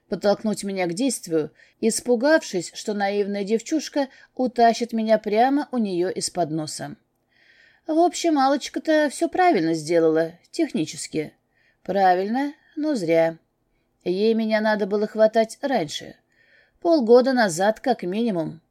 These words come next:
А не ждать, пока я сам разражусь на что-то более весомое, чем приглашение на ланч с устрицами. Переговоры по стройке сегодня идут ощутимо приятнее для меня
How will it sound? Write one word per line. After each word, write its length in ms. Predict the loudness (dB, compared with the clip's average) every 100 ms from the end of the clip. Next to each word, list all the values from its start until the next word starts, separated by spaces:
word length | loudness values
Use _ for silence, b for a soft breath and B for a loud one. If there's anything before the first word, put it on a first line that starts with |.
| _ _ _
А 160 | 0 2
не 180 | 2
ждать, 340 | 2 2 0 0
пока 260 | -2 0
я 180 | 0 0
сам 340 | 0 0 0 0
разражусь 760 | -4 -2 -2 -2 -2 -6 -8 -6
на 180 | -2 -2
что-то 340 | -2 -2 -2
более 360 | 0 0 0 0
весомое, 580 | -2 -2 -2 -2 -4 b b b b
чем 220 | 0 2
приглашение 800 | 2 4 4 4 0 0 0 -2
на 220 | 0 0
ланч 420 | 4 2 0 -6 -16
с 140 | -8 -4
устрицами. 720 | -4 -6 -8 -8 -8 -10 -14 _ _ _ _ _ _ _ _ _ _
Переговоры 640 | -2 0 4 4 4 2 2
по 160 | 4 2
стройке 440 | 6 6 6 2
сегодня 460 | -2 0 -2 -2 -2
идут 180 | -2
ощутимо 560 | -2 -4 -4 -4 -4 -4
приятнее 600 | -2 0 2 0 -2 -2
для 200 | 0 0
меня 420 | 0 0 -2 -2